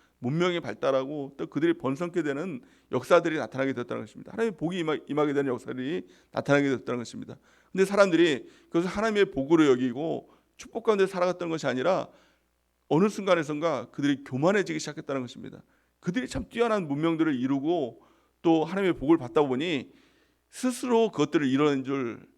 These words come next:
착각했다는 것입니다. 교만해졌어요. 그러니까 우리가 정말 높아질 정도로 높아져서 하나님께까지 이를 정도로 "한번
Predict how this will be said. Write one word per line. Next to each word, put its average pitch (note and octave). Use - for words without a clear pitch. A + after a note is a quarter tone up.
착각했다는 -
것입니다. -
교만해졌어요. C3+
그러니까 E3+
우리가 D#3
정말 G3
높아질 A3
정도로 F#3
높아져서 C#3+
하나님께까지 F3+
이를 E3+
정도로 E3+
"한번 F3+